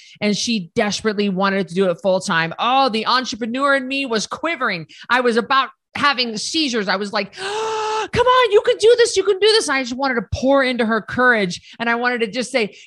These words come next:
"You can do this, step out," you know? And I don't know. I don't know her business model. I don't know. I don't know the industry. I'm just saying, boy, if you don't like the rain in Kentucky, then by all means move to Arizona.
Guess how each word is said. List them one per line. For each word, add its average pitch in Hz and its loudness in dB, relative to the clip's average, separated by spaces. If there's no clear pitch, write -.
"You 480 2
can 392 -2
do 392 6
this, 277 -4
step 285 -2
out," 226 0
you 208 -2
know? 208 2
And 196 0
I 294 2
don't 277 4
know. 196 2
I 190 0
don't 233 2
know 233 4
her 226 4
business 202 -2
model. 190 0
I 190 2
don't 190 0
know. 185 2
I 196 0
don't 214 2
know 202 2
the 190 0
industry. 185 -2
I'm 226 -4
just 220 -4
saying, 202 -2
boy, 196 2
if 226 -2
you 262 0
don't 415 2
like 320 0
the 233 0
rain 262 0
in 262 -4
Kentucky, 240 -4
then 190 -4
by 175 -4
all 294 2
means 240 -2
move 208 2
to - -4
Arizona. 156 -2